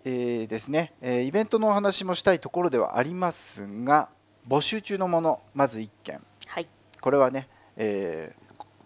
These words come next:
Speaker 1: 二月いっぱいが郵便振り替えの、お、締め切りというのもありますので、何度もお話ししておこうと思います。第三十六回となります、塩原温泉湯煙マラソン全国大会、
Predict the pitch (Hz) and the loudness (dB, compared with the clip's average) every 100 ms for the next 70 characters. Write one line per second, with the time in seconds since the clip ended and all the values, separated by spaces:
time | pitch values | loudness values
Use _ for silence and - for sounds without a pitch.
0 | - - - - _ 127 156 180 - 180 | -20 -20 -20 -20 _ -4 4 4 4 -2
1 | 175 - 131 110 98 - - 139 147 151 | -2 4 4 4 -2 -6 -4 -2 -2 -4
2 | 151 143 - 104 98 85 - _ 92 104 | -4 -4 0 0 0 -6 -10 _ -6 -2
3 | 95 98 - 139 135 131 127 123 113 101 | -2 -4 -2 -2 -2 -2 0 0 -2 -4
4 | 117 127 120 117 90 85 - 151 156 117 | -2 0 -2 -2 -4 -4 2 2 2 -4
5 | 95 - _ _ _ _ - _ _ - | -8 -10 _ _ _ _ -20 _ _ -20
6 | - - 127 139 120 120 - 101 101 85 | -20 -2 2 2 0 -2 -2 -2 -4 -6
7 | 73 71 - - - - - - - 180 | -10 -14 -18 -20 -20 -20 -20 -20 4 6
8 | 220 139 - 180 214 196 131 123 113 113 | 6 4 -2 2 2 0 -10 -8 -2 -2
9 | 123 _ - 175 165 196 180 151 135 131 | -2 _ 0 2 2 -2 0 0 0 -2
10 | - - - - 170 190 185 180 175 175 | -4 -18 -12 -2 2 4 6 6 2 -6
11 | - 120 98 - 135 185 190 190 190 180 | -4 -4 -4 -10 -4 -2 0 0 2 2
12 | 165 117 104 123 180 196 - - 151 131 | 2 -2 -4 -2 0 0 2 4 4 4
13 | 107 92 | 0 0